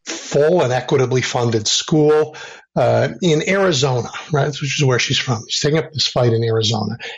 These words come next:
And she directs something called Save Our Kids Arizona. This brings parents,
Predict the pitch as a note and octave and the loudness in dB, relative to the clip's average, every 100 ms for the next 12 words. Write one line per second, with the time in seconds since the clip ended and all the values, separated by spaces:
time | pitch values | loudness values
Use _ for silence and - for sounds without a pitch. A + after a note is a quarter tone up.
0 | - C3 D#3+ C3 D#3 E3+ - E3+ C#3+ C#3+ | -4 0 0 2 2 2 -2 -2 0 0
1 | B2+ B2+ A#2 - C#3 C3+ C3+ C#3 A#2+ A2+ | 0 0 0 0 4 4 2 0 2 0
2 | - C#3+ A#2 G2 - C#3 A#2+ A2+ A2+ A2+ | 0 0 0 0 -2 0 0 0 0 0
3 | A#2 _ - - - - _ - C#3+ - | -4 _ -20 -20 -20 -20 _ 0 0 0
4 | C#3 A#2 G#2+ - D3 F3 E3 D3+ D3 - | 2 2 0 -2 0 2 2 0 0 -2
5 | - | -4